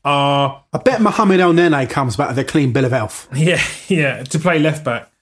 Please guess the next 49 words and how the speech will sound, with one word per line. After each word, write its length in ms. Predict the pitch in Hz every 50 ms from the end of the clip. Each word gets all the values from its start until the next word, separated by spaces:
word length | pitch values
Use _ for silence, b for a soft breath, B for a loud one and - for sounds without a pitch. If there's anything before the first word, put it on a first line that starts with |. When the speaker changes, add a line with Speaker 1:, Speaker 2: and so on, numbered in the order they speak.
| _
Speaker 2:
Oh, 100 | - 233
he'll 100 | 175 151
play 160 | - - 147
wherever 180 | 131 135 139 127
you 80 | 143 147
want. 320 | 170 180 151 135 - - - -
You 80 | 135
know, 100 | 135 135
I 60 | 135
think 220 | 135 160 139 113 -
the 80 | 127
crab 360 | - - - 165 147 131 - -
will 60 | 127
play 220 | 117 - 147 135
wherever 220 | 131 131 131 120 131
he 80 | 131
wants. 340 | 135 143 135 123 113 - -
Speaker 1:
But 80 | 190 208
it's 160 | 214 180 156
gone 640 | - - 220 233 240 247 240 240 233 214 - - - _
quiet, 600 | - - - 208 208 196 185 156 135 131 127 -
the 80 | 139
Tierney 460 | 131 - - 160 151 139 131 127 127 117
gate, 480 | - 135 123 123 139 143 139 - _ _
so 280 | - - - 156 147 147
I 120 | 147 147
just 240 | 143 143 185 170 -
hope 400 | - - 190 185 165 151 - -
that 340 | _ - 160 151 147 151 -
our 480 | - 151 151 147 147 143 143 143 127 -
rant 360 | 135 143 151 175 180 175 - 160
of 80 | 147
the 100 | 147 156
week 420 | 147 143 156 147 139 131 131 - -
maybe 360 | 147 147 147 147 139 139 139
somewhat 720 | 135 - - - 170 156 151 151 147 147 143 131 127 - _
gets, 500 | - 147 143 139 - - - - - -
you 100 | - 147
know, 160 | 139 131 127 120
sizzled 440 | - - - 180 151 156 156 139
out 500 | 151 147 143 135 131 127 117 - _ _
because 520 | - 135 - - 151 147 139 135 131 120 -
some 400 | - - - - - - 135 135
sense 560 | - - 175 156 139 127 110 - - - -
it 160 | 110 95 80
comes 360 | - - 143 139 135 123 120
into 500 | 143 139 135 131 135 - 135 131 127 123
the, 400 | 117 123 131 127 127 123 123 127
uh, 280 | 127 127 127 127 123 123